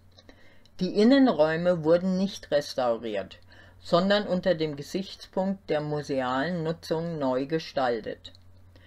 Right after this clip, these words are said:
Im Jahre neunzehnhundertvierundsechzig wurde das Schloss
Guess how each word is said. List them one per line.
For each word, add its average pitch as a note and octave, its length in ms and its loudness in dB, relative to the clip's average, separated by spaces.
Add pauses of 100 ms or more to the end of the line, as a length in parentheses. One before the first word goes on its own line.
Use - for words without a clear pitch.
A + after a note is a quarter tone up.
(460)
Im D#3+ 180 2
Jahre D#3 460 2
neunzehnhundertvierundsechzig G3 1900 -2
wurde F3 400 6
das F#3+ 260 0
Schloss - 540 -2